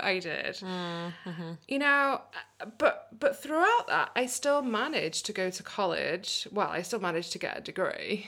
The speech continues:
Speaker 2: Mm-hmm.
Speaker 1: Um, I didn't actually show up to a lot of my college. Um, I got a degree, I got a job.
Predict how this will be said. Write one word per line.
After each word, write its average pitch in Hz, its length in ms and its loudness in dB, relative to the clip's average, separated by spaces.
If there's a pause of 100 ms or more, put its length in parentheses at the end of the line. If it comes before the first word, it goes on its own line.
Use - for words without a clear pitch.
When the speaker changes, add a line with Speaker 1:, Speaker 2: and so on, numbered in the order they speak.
Speaker 2:
Mm-hmm. 180 340 -8
Speaker 1:
Um, 175 540 2 (240)
I 214 80 4
didn't 208 300 4
actually 175 340 0
show 180 280 0
up 180 160 0
to 175 100 -4
a - 20 0
lot 165 160 -2
of 160 60 -4
my 170 160 -4
college. - 520 -4 (460)
Um, 185 640 2 (240)
I 196 80 -2
got 190 220 2
a 233 60 0
degree, 185 580 -2
I 185 80 -4
got 170 180 -6
a 170 60 -4
job. - 420 -6